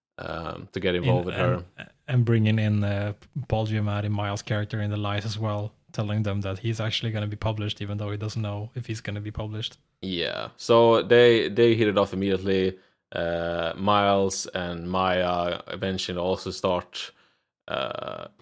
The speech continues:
Speaker 1: getting involved with each other, um, until Miles accidentally spills the bean that Jack is actually getting married, uh, that weekend. So Maya tells Stephanie this. Uh, she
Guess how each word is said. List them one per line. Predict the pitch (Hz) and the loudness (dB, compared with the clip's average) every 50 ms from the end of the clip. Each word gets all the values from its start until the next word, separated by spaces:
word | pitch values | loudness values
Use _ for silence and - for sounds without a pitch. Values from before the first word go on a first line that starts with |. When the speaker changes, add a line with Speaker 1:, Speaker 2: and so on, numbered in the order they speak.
| - _ _ _ | -20 _ _ _
Speaker 1:
getting | - 135 120 120 120 117 | 4 4 6 6 6 4
involved | 117 113 107 98 113 117 117 113 117 123 117 113 110 113 | 4 2 4 6 8 8 10 10 8 6 6 2 -2 -4
with | 107 107 107 | -2 -2 0
each | 104 95 98 107 | 0 0 2 4
other, | 101 101 101 107 107 107 107 107 - _ _ _ _ - | 4 6 8 8 8 6 6 4 0 _ _ _ _ -4
um, | 98 98 98 95 95 95 95 92 92 92 - _ _ | -2 0 0 2 2 0 0 -2 -4 -6 -10 _ _
until | 110 101 95 - 113 104 101 98 95 92 92 92 - _ | -6 -6 0 2 4 6 6 6 6 6 2 0 -4 _
Miles | - 98 95 95 92 92 90 87 - - - - - _ _ _ _ _ _ - | -2 0 0 2 2 0 0 -2 -6 -10 -12 -14 -18 _ _ _ _ _ _ -2
accidentally | 107 104 - - 104 101 98 95 - 95 | -2 -2 -2 -2 -2 -2 -2 -2 -4 -4
spills | - - - 107 104 95 - | -4 -4 -2 -2 -2 -2 -4
the | - 95 | -8 -8
bean | 87 98 95 95 90 | -6 -6 -4 -4 -4
that | 87 87 87 - _ - - - 65 | -4 -4 -4 -6 _ -12 -14 -14 -8
Jack | - 95 90 85 - - | -6 -4 -6 -6 -6 -8
is | 85 82 - | -10 -8 -8
actually | 87 87 - - 87 85 | -8 -8 -8 -8 -8 -8
getting | 85 85 82 82 | -8 -8 -8 -8
married, | 85 85 82 87 82 - 76 - - _ _ _ _ _ _ _ _ _ - - | -8 -8 -6 -6 -6 -8 -10 -12 -18 _ _ _ _ _ _ _ _ _ -20 -10
uh, | 80 | -6
that | 82 82 - - - | -6 -6 -4 -4 -4
weekend. | 90 82 - - 82 80 82 - - _ _ _ _ _ _ _ _ _ _ _ _ _ _ | -4 -4 -4 -4 -6 -6 -6 -10 -16 _ _ _ _ _ _ _ _ _ _ _ _ _ _
So | - - 98 90 82 - - - - | -6 -2 0 0 0 0 -4 -6 -6
Maya | 95 92 90 87 85 85 90 95 - - _ - | -2 -2 0 0 0 0 -2 -4 -4 -8 _ -8
tells | - 87 80 - - | -6 -6 -6 -6 -2
Stephanie | - - 117 120 - 139 135 | 0 2 2 2 2 2 4
this. | 131 139 139 131 - - - - - _ | 4 4 4 2 0 -6 -10 -10 -8 _
Uh, | - 73 65 62 65 65 65 - - - | -2 -2 0 0 -2 -2 -4 -4 -6 -8
she | - - - 113 98 - | -6 -4 -2 0 0 2